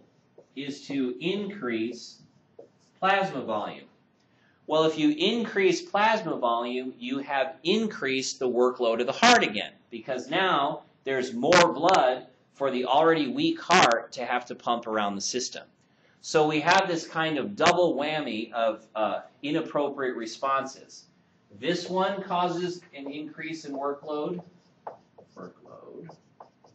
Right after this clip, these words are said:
and this response of the body also increases workload. Both of those things further challenge the heart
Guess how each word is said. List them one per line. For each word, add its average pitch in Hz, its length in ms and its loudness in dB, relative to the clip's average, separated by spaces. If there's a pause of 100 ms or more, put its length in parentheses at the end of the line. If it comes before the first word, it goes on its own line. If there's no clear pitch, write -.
(960)
and 143 420 -4 (100)
this 170 360 2
response 110 640 -6
of 107 120 -14
the 107 80 -10
body 113 440 -2
also 143 680 0 (140)
increases 104 640 -14
workload. - 560 -14 (1800)
Both 196 320 8
of 185 140 0
those 143 300 0
things 139 360 -4
further 208 440 2
challenge 143 560 -2
the 117 100 -4
heart 107 420 -2